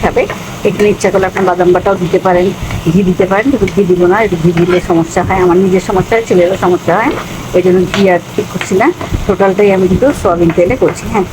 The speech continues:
এখন একটা চমৎকার, আপনারা তো কাছে নেই, বুঝতে পারছেন, পারবেন না, চমৎকার একটা ফ্লেভার বের হচ্ছে। হ্যাঁ, এই যে এই আদাটা, আদাটা যে থেতো করে দিয়েছি না, একটা সুন্দর একটা ফ্লেভার বের হচ্ছে। এই ফ্লেভারটা যখন বের হবে, তখন কিন্তু আমি এর ভিতরে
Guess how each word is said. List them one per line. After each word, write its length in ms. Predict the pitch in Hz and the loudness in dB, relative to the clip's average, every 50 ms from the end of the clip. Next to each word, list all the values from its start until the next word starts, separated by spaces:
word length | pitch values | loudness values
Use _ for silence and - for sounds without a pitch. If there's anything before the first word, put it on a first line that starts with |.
| - - - - - - | -12 -14 -14 -8 -6 -6
এখন 140 | 170 - 208 196 | -4 -2 -2 -2
একটা 120 | 185 - - - | -2 -2 -2 -2
চমৎকার, 340 | 254 269 269 - - 170 160 170 | 0 0 -2 0 0 -2 -2 -2
আপনারা 200 | - 196 185 180 180 - | -2 -2 -2 -2 2 0
তো 40 | 196 190 - | -2 0 0
কাছে 180 | 170 - - 247 233 | -4 -4 -2 0 2
নেই, 100 | 269 339 302 208 | 2 2 2 2
বুঝতে 200 | 196 - - 208 190 | 0 0 0 0 0
পারছেন, 280 | 185 190 - - 202 185 - 190 | 0 -4 -2 -2 0 0 2 2
পারবেন 260 | 180 175 175 175 180 220 | 0 0 2 2 2 2
না, 40 | 269 302 - - - - - - - | 0 -4 -6 -14 -14 -14 -12 -4 -2
চমৎকার 440 | 285 294 311 320 - - 320 302 262 220 | 2 2 2 2 0 0 0 0 0 0
একটা 120 | - - 196 - | -2 -4 -2 0
ফ্লেভার 280 | 202 175 165 165 165 165 | 0 2 2 2 2 2
বের 120 | 156 143 151 | 0 0 0
হচ্ছে। 200 | - - - 160 156 233 | -4 -4 -2 -2 0 2
হ্যাঁ, 140 | 269 277 254 196 | 2 2 4 2
এই 60 | 170 160 | 2 2
যে 80 | 170 175 180 - - - - - - - - - - - 160 170 - - - - - 185 | 2 0 0 0 -6 -14 -10 -10 -8 -8 -8 -2 0 0 0 0 -2 -8 -12 -10 -4 0
এই 80 | 185 190 - - 165 | 0 2 2 0 0
আদাটা, 280 | 170 175 160 - 151 147 - - - - 113 | 0 -2 -2 -2 -2 -4 -4 -6 -6 -4 -2
আদাটা 220 | 156 175 165 180 185 185 | 0 0 0 0 0 -2
যে 60 | 202 - - | -2 -2 -2
থেতো 160 | 208 170 202 196 | -2 0 0 2
করে 120 | 208 208 202 202 | 2 2 4 4
দিয়েছি 220 | 220 214 - - 269 | 2 2 2 0 0
না, 60 | 269 214 160 160 | 2 2 0 -2
একটা 160 | - - 190 - - | -2 -4 -6 -2 0
সুন্দর 260 | - 285 302 311 277 208 - | 0 2 4 4 2 2 0
একটা 120 | - 165 - | -2 -4 0
ফ্লেভার 240 | 175 160 151 151 147 151 | 0 0 2 2 2 2
বের 100 | 147 151 151 | 2 2 0
হচ্ছে। 200 | 143 - - 165 160 - - - - - - - | -2 0 -2 -2 -2 -2 -4 -8 -12 -10 -4 -2
এই 60 | 185 180 - | -2 -2 0
ফ্লেভারটা 360 | - 190 190 202 190 - 214 185 202 | 0 0 2 0 0 -2 -2 -2 -2
যখন 180 | 196 - 202 202 185 | -2 0 -2 0 2
বের 140 | 190 190 185 220 | 2 2 2 0
হবে, 140 | 214 - 370 453 - - | 0 0 0 -2 0 -2
তখন 200 | 190 - - 202 190 202 | -4 -2 0 -2 0 2
কিন্তু 180 | 196 180 180 185 185 | 2 2 2 2 2
আমি 100 | 185 180 | 2 2
এর 60 | 180 175 | 2 2
ভিতরে 240 | 180 - - 247 269 | 2 0 2 2 0